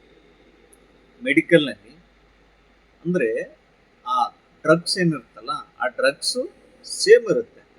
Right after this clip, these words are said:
But ಇವ್ರ ಕಂಪ್ನಿಯವ್ರು ಏನ್ ಮಾಡ್ತಾರೆ, ಚೇಂಜ್, ಚೇಂಜ್ ಮಾಡ್ತಾರೆ. ಮತ್ತೆ ಅದೇ ಡ್ರಗ್ಸೇ ಚೇಂಜ್, ನೇಮ್ ಅಷ್ಟೇ ಚೇಂಜ್ ಮಾಡ್ತಾರೆ. ಆ ಒಂದು ವಿಷಯನೂ ಕೂಡ ಇಲ್ಲಿ ಬಹಳ ಸಿಂಪಲ್ ಆಗಿ ಹೇಳಿದ್ದಾರೆ. ಅಂದ್ರೆ ಪ್ರತಿಯೊಂದು ನಿಮಗೆ ಯಾವುದೇ ಒಂದು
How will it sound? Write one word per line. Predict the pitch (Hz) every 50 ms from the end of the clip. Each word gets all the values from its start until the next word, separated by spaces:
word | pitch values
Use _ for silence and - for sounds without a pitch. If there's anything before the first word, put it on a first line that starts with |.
| _ _ - _ _ _ _ _ -
But | 156 156 -
ಇವ್ರ | 160 151 151
ಕಂಪ್ನಿಯವ್ರು | - 156 160 185 185 202 190 180
ಏನ್ | 170 160 156
ಮಾಡ್ತಾರೆ, | 147 143 131 - 139 135 143 147 156 165 _ _ _ _ _
ಚೇಂಜ್, | - - 143 147 143 143
ಚೇಂಜ್ | - 147 147 147 143
ಮಾಡ್ತಾರೆ. | 139 131 127 - - 113 113 113 113 113
ಮತ್ತೆ | 123 127 - - 113
ಅದೇ | 110 117 127 131
ಡ್ರಗ್ಸೇ | 120 - 131 127 - - - 190 208
ಚೇಂಜ್, | - - - 170 190 175 165 - _ _ _ _ _ _ _ _ _ _ 117
ನೇಮ್ | 131 160 202 220 190 -
ಅಷ್ಟೇ | - - - 190
ಚೇಂಜ್ | 170 - 151 143 131
ಮಾಡ್ತಾರೆ. | 113 101 - _ _ _ _ _ _ _ _ _ _ _ _ -
ಆ | 113 135 151
ಒಂದು | 156 160 160 160 160 156 151 151
ವಿಷಯನೂ | 139 135 - - 160 151 151 151 147 147
ಕೂಡ | 143 _ 135 131 135 143 165 185
ಇಲ್ಲಿ | 180 151 151 165 - 359 _ _ _ _ _ _ _
ಬಹಳ | 127 143 - - -
ಸಿಂಪಲ್ | - - 147 143 151 - - 147 139
ಆಗಿ | 135 127 123 - 160 165 - _ _ _ _ _ _ _ _ _ _ _ _ _ -
ಹೇಳಿದ್ದಾರೆ. | 117 120 113 - - - _ _ _ _ _ _ _ _ _ - - _ _ _ _ -
ಅಂದ್ರೆ | - 170 196 196 185
ಪ್ರತಿಯೊಂದು | - - - 139 - - - 180 185 185 190 196
ನಿಮಗೆ | 185 185 180 175 170 160 127
ಯಾವುದೇ | 107 107 110 120 135 139 165 165
ಒಂದು | 165 165 165 160 151 147 120 113 110 110